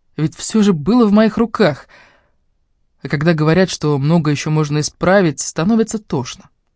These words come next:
В школе я была девочкой активной, училась хорошо, порой даже отлично. Мальчишки вокруг меня так и велись.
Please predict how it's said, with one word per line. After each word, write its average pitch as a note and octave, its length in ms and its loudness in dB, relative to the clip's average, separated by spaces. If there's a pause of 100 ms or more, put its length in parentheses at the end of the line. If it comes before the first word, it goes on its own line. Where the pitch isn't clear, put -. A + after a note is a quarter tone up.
(840)
В - 60 -20
школе D#4+ 240 2
я C4+ 80 4
была A3 180 4
девочкой A3 400 0
активной, F3+ 720 0 (100)
училась E3+ 380 0
хорошо, E3 460 0
порой D#3 260 0
даже C#3+ 220 0
отлично. E3+ 600 -2 (680)
Мальчишки F#3+ 420 2
вокруг G#3+ 280 0
меня A3+ 220 6
так A3 220 -2
и - 20 4
велись. D3 540 0